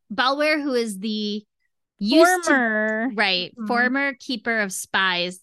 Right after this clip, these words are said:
Speaker 1: but the,
Speaker 2: Yes.
Speaker 1: the, like, secret keeper. So, like, no one
Speaker 2: Yes.
Speaker 1: knew he was the
Speaker 2: Sir
Speaker 1: actual
Speaker 2: Pedron
Speaker 1: spy
Speaker 2: Niall.
Speaker 1: master.
Speaker 2: Yeah.
Speaker 1: Sir Pedron Niall, who is now acting as Perrin's, like, secretary.
Speaker 2: Yes.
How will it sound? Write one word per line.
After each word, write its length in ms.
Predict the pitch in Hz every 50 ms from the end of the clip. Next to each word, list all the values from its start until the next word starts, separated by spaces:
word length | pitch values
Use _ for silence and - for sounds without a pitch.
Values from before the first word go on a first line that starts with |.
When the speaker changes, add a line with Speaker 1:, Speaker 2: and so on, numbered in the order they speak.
| _
Speaker 1:
but 160 | - 220 - -
the, 60 | 220
Speaker 2:
Yes. 200 | 208 175 196 190
Speaker 1:
the, 140 | 208 220 214
like, 200 | 208 202 196 190
secret 460 | - - - 311 254 - 226 196 185 -
keeper. 320 | 220 202 196 190 160 170
So, 80 | 180 190
like, 140 | 202 196
no 240 | 208 202 214 220 220
one 100 | 214 208
Speaker 2:
Yes. 200 | 277 254 220 180
Speaker 1:
knew 40 | 180
he 140 | 202 208 202
was 160 | 196 196 180
the 80 | 175 185
Speaker 2:
Sir 120 | 330 311 311
Speaker 1:
actual 320 | - 294 285 285 277 233
Speaker 2:
Pedron 140 | 285 294 269
Speaker 1:
spy 120 | 254 233 233
Speaker 2:
Niall. 80 | 226 220 214 208 196 190 -
Speaker 1:
master. 220 | 156 - 226 269 277 - _ -
Speaker 2:
Yeah. 140 | 226 208 196
Speaker 1:
Sir 60 | 208
Pedron 340 | 190 208 214 208 220 220 208 202
Niall, 420 | 208 214 208 190 175 170 175 190
who 140 | 185 202 185
is 160 | 185 185 -
now 340 | 196 190 202 214 220 226 - -
acting 440 | - 190 196 190 - - 190 180
as 160 | - 190 185 -
Perrin's, 380 | - - 226 202 208 214 202
like, 140 | 175 165 -
secretary. 920 | - - - 277 285 - 294 262 - - - 151 156 151 151 151 156 180 233
Speaker 2:
Yes. 220 | 247 - - -